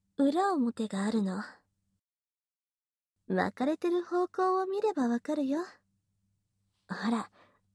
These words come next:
わかった？そう、こっち側におちんちんを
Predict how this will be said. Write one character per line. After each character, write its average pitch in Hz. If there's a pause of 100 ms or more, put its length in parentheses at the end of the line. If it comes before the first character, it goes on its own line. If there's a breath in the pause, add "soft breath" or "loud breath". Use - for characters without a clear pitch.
(480)
わ 254
か 302
っ -
た？ 240 (2000 soft breath)
そ -
う、 226 (1120 loud breath)
こ 226
っ - (200)
ち 277
側 269
に 285 (1120)
お 190
ち -
ん 214
ち -
ん -
を 156